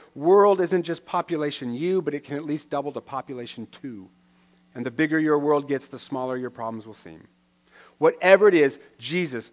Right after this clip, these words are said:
wants to set all of us free, and he is waiting for us at our well, whatever that is for us,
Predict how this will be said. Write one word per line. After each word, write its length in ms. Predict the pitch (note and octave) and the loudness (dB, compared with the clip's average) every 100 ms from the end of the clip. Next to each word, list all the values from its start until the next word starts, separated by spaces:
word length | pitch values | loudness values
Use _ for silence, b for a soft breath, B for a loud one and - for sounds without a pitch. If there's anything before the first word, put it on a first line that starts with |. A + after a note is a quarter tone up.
| _ | _
wants 220 | C3+ C3 | -6 -6
to 100 | - | -6
set 340 | B2 - D3 - | -6 0 0 0
all 260 | D#3+ F3 E3+ | 6 8 8
of 80 | C#3 | 6
us 160 | C3 | 0
free, 280 | - C3+ C3 | -4 -8 -6
and 100 | C3 | -6
he 120 | C3+ | 0
is 120 | F#3+ D3 | 0 -2
waiting 400 | C3+ D#3+ G#3+ A#3 | 0 2 2 0
for 220 | - G3+ | 0 2
us 240 | F#3+ - B B | 2 0 B B
at 160 | D3+ - | 2 4
our 200 | D3+ D#3 | 6 4
well, 300 | D3 D3 A#2+ | 4 2 4
whatever 380 | C#3 D3+ F#3+ B3 | 4 6 8 8
that 240 | A3 G#3 | 8 8
is 180 | F#3+ F#3 | 6 0
for 220 | - D#3+ | -2 -2
us, 240 | C#3 A2 | -2 -4